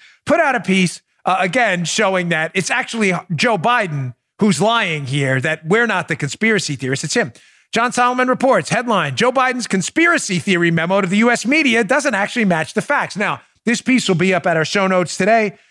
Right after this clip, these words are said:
If you want to get our show notes and these great articles emailed to your inbox every morning, bongino dot com slash newsletter. Subscribe there. We'd love for you to do that. We appreciate it. Excuse me. Please read this whole piece, though.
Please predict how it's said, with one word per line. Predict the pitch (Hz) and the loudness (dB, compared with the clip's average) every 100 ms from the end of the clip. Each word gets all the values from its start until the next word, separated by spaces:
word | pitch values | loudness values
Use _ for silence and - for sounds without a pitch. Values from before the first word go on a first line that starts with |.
| _ _ | _ _
If | - | -2
you | |
want | 165 175 | 0 0
to | |
get | 160 175 | 0 0
our | 160 | 0
show | 147 185 | 0 0
notes | 170 165 - | 2 0 0
and | 151 | -2
these | 143 | -2
great | - 180 175 | 0 2 2
articles | 165 160 156 131 | 0 -2 -2 0
emailed | 156 151 147 | 2 2 0
to | 147 | -2
your | 147 | -2
inbox | 151 156 147 | 0 0 -2
every | 151 147 | -4 0
morning, | 190 262 254 175 | 2 2 2 0
bongino | 170 156 190 185 165 | 0 0 0 2 2
dot | 160 147 | 0 -2
com | 151 147 | -2 -2
slash | 143 151 131 - | -4 -4 -4 0
newsletter. | 170 196 156 175 170 156 | 2 2 2 0 0 -2
Subscribe | - 107 - 135 131 | -8 -8 -2 -2 -2
there. | 127 127 120 | -4 -6 -6
We'd | 123 | -10
love | 117 117 | -10 -12
for | 120 | -10
you | 117 | -12
to | |
do | 98 113 | -12 -12
that. | 113 120 | -12 -14
We | 110 | -16
appreciate | 113 120 113 107 80 | -12 -12 -10 -12 -16
it. | _ - - _ _ _ _ _ _ _ _ _ _ - | _ -20 -20 _ _ _ _ _ _ _ _ _ _ -14
Excuse | - 156 117 | -6 -4 -4
me. | |
Please | 104 208 254 208 | -2 2 2 2
read | 233 | 0
this | 180 - | 0 0
whole | 160 | -2
piece, | 131 147 - | 0 -4 -4
though. | 95 - | -12 -14